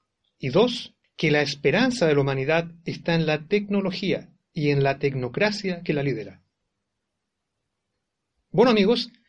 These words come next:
terminamos así este primer capítulo,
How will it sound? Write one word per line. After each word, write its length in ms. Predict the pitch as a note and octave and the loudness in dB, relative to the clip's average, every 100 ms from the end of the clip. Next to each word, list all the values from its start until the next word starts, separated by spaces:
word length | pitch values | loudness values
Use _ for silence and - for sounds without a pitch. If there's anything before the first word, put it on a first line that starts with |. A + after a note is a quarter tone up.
| _ _ _ | _ _ _
terminamos 500 | E3 D#3 F#3 A#3 G#3 | 0 2 2 2 2
así 320 | F#3 G#3 G#3 | 0 2 2
este 240 | F3 C#3+ B2+ | 2 -2 -4
primer 280 | C3+ F3+ F#3+ | -2 -2 -2
capítulo, 520 | - G3 F#3+ G3 | -2 -2 -2 -4